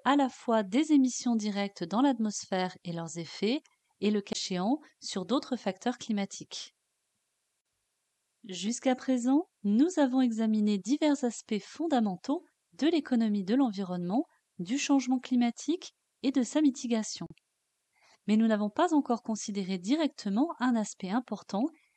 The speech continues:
c'est-à-dire l'effet du secteur de l'énergie sur l'environnement. C'est ce que nous allons aborder dans cette section qui présente une vue d'ensemble des interactions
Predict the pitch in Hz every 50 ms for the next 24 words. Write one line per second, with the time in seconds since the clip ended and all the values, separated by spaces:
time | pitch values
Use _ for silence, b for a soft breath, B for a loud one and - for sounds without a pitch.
0 | b b b - - 285 277 - 277 254 226 233 240 233 202 180 _ - 180 190
1 | 196 202 196 - - 339 330 277 - - - 208 - _ - 196 190 175 175 156
2 | 160 220 294 330 294 226 202 185 180 170 - - 254 339 _ _ _ _ _ _
3 | - - - - 311 294 277 262 233 240 233 220 214 196 175 156 156 _ _ _
4 | _ _ _ _ _ _ b b b b b b b b - - 302 311 302 -
5 | 320 285 277 269 254 247 233 220 220 208 196 202 196 196 196 196 180 190 185 185
6 | 175 170 175 - - - 302 320 320 - - 208 - - - - 214 226 285 415
7 | B B B B B B B - 302 285 - - 294 269 233 240 247 240 233 -
8 | - - - 208 202 196 190 196 233 302 285 285 269 262 - - - 247 240 220
9 | 196 190 180 240 294 294 285 269 240 - - 233 214 214 - - - - - 208
10 | 196 180